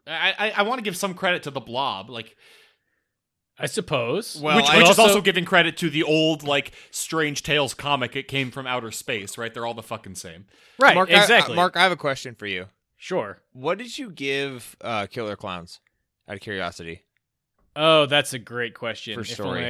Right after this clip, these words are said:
Speaker 2: had had our thing pulled up. I'm just gonna go ahead and keep vamping. Fuck. Um,
Speaker 3: It's under
Speaker 1: Straight
Speaker 3: K.
Speaker 1: from the motherfucking slums
Speaker 2: it
Speaker 1: that
Speaker 2: is after
Speaker 1: brung
Speaker 2: K.
Speaker 1: us.
Speaker 2: I gave it a two and a half.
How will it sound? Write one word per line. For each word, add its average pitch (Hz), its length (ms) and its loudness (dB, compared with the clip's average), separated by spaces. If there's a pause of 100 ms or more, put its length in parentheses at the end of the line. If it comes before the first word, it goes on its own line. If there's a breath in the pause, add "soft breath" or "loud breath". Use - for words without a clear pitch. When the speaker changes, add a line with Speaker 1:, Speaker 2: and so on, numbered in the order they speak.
Speaker 2:
had 117 120 -6
had 120 280 -4
our 107 280 -6 (180)
thing 110 320 -10
pulled 110 280 -10
up. 110 180 -8
I'm 127 80 -12
just 131 140 -10
gonna 135 120 -6
go 117 120 -6
ahead 110 160 -6
and 110 100 -16
keep 117 240 -12
vamping. 107 420 -12 (1080)
Fuck. - 420 -16 (280)
Um, 113 960 -6 (280)
Speaker 3:
It's - 140 -14
under 143 160 -6
Speaker 1:
Straight 151 120 -6
Speaker 3:
K. 101 320 2
Speaker 1:
from 139 80 -10
the 139 60 -8
motherfucking 147 520 -10
slums 151 280 -8
Speaker 2:
it 180 60 2
Speaker 1:
that 180 60 4
Speaker 2:
is 170 140 2
after 170 200 2
Speaker 1:
brung 147 120 -6
Speaker 2:
K. 127 120 0
Speaker 1:
us. 120 40 -8
Speaker 2:
I 143 100 2
gave 185 180 4
it 190 40 0
a 180 60 -2
two 208 140 0
and 196 80 0
a 185 40 0
half. 185 380 -4